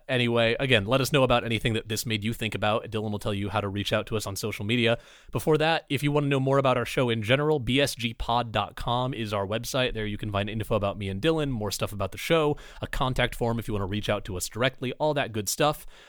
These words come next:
Also, wherever you're listening, remember to leave a rating or review. You can find us on Apple Podcasts, on, uh, on Spotify, on Stitcher, on the Google Play Store, on any given podcatcher. Hey, Dylan, what about social media? Where can they? Oh, before I'd say that,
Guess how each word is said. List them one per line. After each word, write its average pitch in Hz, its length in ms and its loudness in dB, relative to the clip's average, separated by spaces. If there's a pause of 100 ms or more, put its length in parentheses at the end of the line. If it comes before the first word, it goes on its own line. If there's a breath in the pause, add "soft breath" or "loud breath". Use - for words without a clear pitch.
(160 soft breath)
Also, 175 480 2
wherever 139 260 4
you're 135 100 2
listening, 143 400 0
remember 127 280 -2
to 120 60 -2
leave 123 180 -2
a 104 40 2
rating 123 360 0
or 113 80 -2
review. 113 320 0
You 127 100 -2
can 110 140 -8
find 113 240 0
us - 80 -6
on 101 160 -6
Apple 139 260 -4
Podcasts, 139 540 0
on, 107 120 -6
uh, 120 220 -4
on 104 260 -2
Spotify, 127 640 2
on 98 80 -10
Stitcher, 135 340 -2
on 107 60 0
the 104 80 -4
Google 120 180 0
Play 143 200 2
Store, 135 200 0
on 110 160 -4
any 175 280 0 (100)
given 139 260 2 (120)
podcatcher. - 800 -2 (400 soft breath)
Hey, 151 120 0
Dylan, 135 220 4
what 120 100 -2
about 175 200 -2
social 139 240 -4
media? 117 240 -2
Where 104 100 -6
can 147 140 -8
they? 127 100 -6
Oh, 190 100 2
before 156 320 6
I'd 190 160 8
say 196 140 6
that, 185 300 4